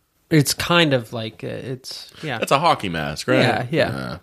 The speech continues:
Speaker 1: It's an old school, uh, goalie mask.
Speaker 2: I'm gonna say a hockey stick.
Speaker 1: Hockey stick?
Speaker 2: Yeah.
Speaker 1: I mean, 'cause there was, like, the one scene that, you know, in the movie, he, like,
Speaker 2: With the
Speaker 1: he
Speaker 2: baseball bat.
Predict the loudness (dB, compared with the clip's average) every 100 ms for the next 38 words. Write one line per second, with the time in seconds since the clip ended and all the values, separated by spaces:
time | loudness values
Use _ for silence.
0 | _ 0 2 0 0 0 2 2 -2 -6
1 | -12 -10 -6 -4 -4 -6 -8 -10 -12 -20
2 | _ _ 0 0 2 2 2 0 -2 -2
3 | -4 -8 -8 -10 -10 -10 -10 -10 -14 -20
4 | _ -4 -4 -4 -8 -6 -8 -8 -10 -8
5 | -8 -12 -14 _ _ _ -6 -4 -4 -4
6 | -6 -2 -2 2 0 2 0 2 2 4
7 | 2 2 2 2 0 -2 -6 _ -20 -20
8 | _ 2 4 4 4 4 4 2 2 2
9 | 2 2 2 0 -2 -6 -6 -6 -8